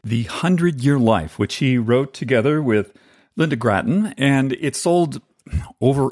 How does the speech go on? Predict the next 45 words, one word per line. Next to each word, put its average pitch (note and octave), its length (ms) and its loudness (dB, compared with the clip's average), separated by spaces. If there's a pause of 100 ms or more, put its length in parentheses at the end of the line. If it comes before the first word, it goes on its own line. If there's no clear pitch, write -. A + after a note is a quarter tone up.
(120)
a G#2+ 60 0
million A#2 580 4
copies. G2 420 -2
I've G#2 340 -2
read A#2 240 2
this C#3+ 140 -4
book. B2+ 220 0 (400)
It - 60 -2
is A#2+ 80 0
a A#2+ 60 -2
fantastic - 1000 -4 (800)
guide, B2+ 440 0
really, C3 340 0
to B2+ 520 0 (280)
how - 300 -2
to, D#3 260 4 (260)
you C3+ 80 -6
know, B2+ 80 0
what's G#2 200 0
gonna A#2 140 0
happen F#2 300 -2
with F#2 120 0
a E2+ 40 0
hundred-year E2+ 320 -2
life. D#2+ 300 -4
And G2+ 280 0 (360)
for C3 160 0
you E3+ 180 -2
personally, C3+ 600 2
if F#3 120 0
you're F3 100 4
gonna D3+ 120 2
live G#3 120 2
to E3+ 80 2
a C3+ 40 2
hundred A#2 260 0
years, G#2+ 260 0 (540)
how F#3+ 260 0
should G3+ 240 -2
you D#3 60 -4
be C#3 140 -2
thinking B2+ 560 0
about G2+ 340 -2
your A2+ 100 0
future? G#2 480 -2